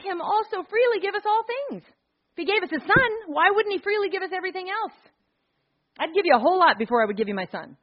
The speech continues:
Okay? "Who shall lay anything?" Oh, what a, wh-, this is like the best lawyer ever to, that, that brings this before the courts. "Who is gonna lay anything to the charge of my client?"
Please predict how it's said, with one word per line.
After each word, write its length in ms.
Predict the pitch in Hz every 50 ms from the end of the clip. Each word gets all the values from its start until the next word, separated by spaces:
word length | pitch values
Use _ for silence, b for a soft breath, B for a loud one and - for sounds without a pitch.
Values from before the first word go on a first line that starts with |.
| _ _ _ _ _ _ _ _ _ _ _ _ _ 202
Okay? 280 | 202 220 220 226 247 302 302 _ _ _ _ _ _ _ _ _ _ _ _ _ _ _ _ _ _ _ _ _ _
"Who 360 | - - 381 415 415 440 453 440 - - 359
shall 240 | 294 247 240 233 233
lay 240 | 226 202 196 196 - _ _ _ _
anything?" 720 | - 370 392 403 415 415 392 359 320 - 302 247 190 - -
Oh, 280 | - 294 311 311 294 254
what 280 | 214 247 339 349 349
a, 100 | 311 269 208
wh-, 260 | 254 294 - - -
this 200 | 254 349 415 392 -
is 120 | 359 302 -
like 320 | 302 277 247 233 226 - _ b b b b b
the 100 | - 285
best 340 | 220 208 - 349 359 359 359 -
lawyer 480 | 339 320 349 359 370 370 339 294 277 -
ever 440 | - 302 339 339 277 262 185 160 b b b b b b b -
to, 140 | - 262 208 214
that, 260 | 262 254 - 214 208
that 140 | 254 240 - - 214 196 - _ _ -
brings 260 | 349 381 403 349 -
this 140 | 330 320 - - 240 220
before 320 | 285 269 - 302 294 285
the 80 | 254 247
courts. 320 | - 226 226 226 196 - - B B B B B
"Who 240 | - 403 427 427 427
is 100 | 403 -
gonna 240 | - 330 294 277 269
lay 200 | 254 240 226 226 - - _ -
anything 600 | 339 359 359 339 294 - - 208 170 160 156 160 _ _ _ _ _
to 100 | - 254
the 100 | 190 208 - -
charge 360 | - 262 226 196 175 - - - - _ _ _ _ _ _ _ _ _
of 80 | 247 196
my 160 | 226 220 214 196
client?" 400 | - 220 185 165 143 - -